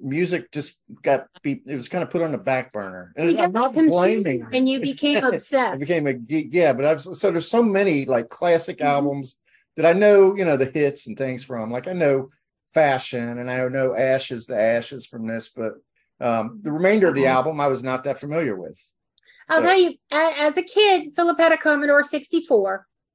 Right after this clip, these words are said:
Speaker 2: as a kid teen. And, uh, the next computer he owned was the one we bought in nineteen ninety-four, brand new, uh,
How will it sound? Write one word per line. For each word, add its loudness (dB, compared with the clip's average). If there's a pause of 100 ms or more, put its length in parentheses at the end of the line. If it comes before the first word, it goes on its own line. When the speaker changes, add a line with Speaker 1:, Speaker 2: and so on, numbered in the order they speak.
(120)
Speaker 2:
as -2
a 0
kid -2
teen. -4 (420)
And, 4
uh, 4
the 0
next 4
computer 4
he 0
owned 2
was -6
the -2
one 2
we 2
bought 2 (100)
in -2
nineteen 0
ninety-four, 0
brand 0
new, 0 (460)
uh, 6